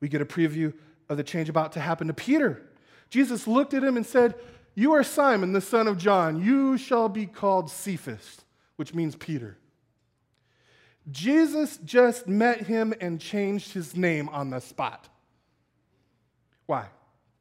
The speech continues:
Because the meaning of his name hints that he's gonna be a pillar in the church. Now, do you know what this means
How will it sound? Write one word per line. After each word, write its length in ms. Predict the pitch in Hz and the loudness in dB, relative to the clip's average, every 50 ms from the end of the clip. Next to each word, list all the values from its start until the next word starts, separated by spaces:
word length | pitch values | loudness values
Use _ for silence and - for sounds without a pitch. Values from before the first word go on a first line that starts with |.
| _ _ _ _ _ _ _ _ _ _ _ _ _ _ _ _ _ _ _ _ _ _ _ _ _ _ | _ _ _ _ _ _ _ _ _ _ _ _ _ _ _ _ _ _ _ _ _ _ _ _ _ _
Because 280 | - 147 - 202 180 - | -12 -2 -2 -2 -2 0
the 80 | 170 | -2
meaning 320 | 156 170 196 220 214 202 180 | -2 0 0 0 0 0 -2
of 80 | 151 | -4
his 180 | 143 131 - 151 | -6 -8 -8 -6
name 220 | 175 220 226 196 | -4 -2 -2 -2
hints 640 | 156 131 120 110 160 208 254 214 151 165 - - - - - - _ - | -4 -6 -8 -6 -4 -4 -4 -4 -4 -8 -14 -18 -20 -20 -20 -20 _ -12
that 80 | 170 | -10
he's 200 | 151 208 202 180 | -8 -8 -10 -8
gonna 200 | - - 196 180 | -8 -8 -8 -6
be 100 | 160 175 | -6 -8
a 60 | 135 - | -10 -10
pillar 420 | - - - - 277 202 131 117 | -12 -16 -12 -10 -10 -8 -10 -12
in 80 | 113 123 | -14 -18
the 60 | 131 | -20
church. 500 | - - - 170 110 - _ - - _ _ _ _ _ _ _ _ _ _ _ _ _ _ _ _ _ _ _ _ _ _ _ _ _ _ _ _ _ _ _ _ _ _ _ _ _ _ _ _ | -20 -20 -20 -20 -20 -20 _ -20 -20 _ _ _ _ _ _ _ _ _ _ _ _ _ _ _ _ _ _ _ _ _ _ _ _ _ _ _ _ _ _ _ _ _ _ _ _ _ _ _ _
Now, 180 | 208 165 127 - - _ _ _ _ _ _ _ _ _ - | -8 -8 -8 -10 -16 _ _ _ _ _ _ _ _ _ -8
do 100 | 139 196 | -6 -4
you 180 | 214 269 302 | 0 0 0
know 300 | 294 277 247 240 247 247 | 0 2 0 0 0 0
what 400 | 247 226 170 165 202 208 208 208 | -2 -2 -4 -4 -6 -6 -6 -8
this 240 | - 196 190 - - | -8 -8 -8 -8 -10
means 600 | 143 143 151 156 170 170 185 190 - - - _ | -10 -8 -6 -6 -6 -8 -8 -12 -14 -18 -20 _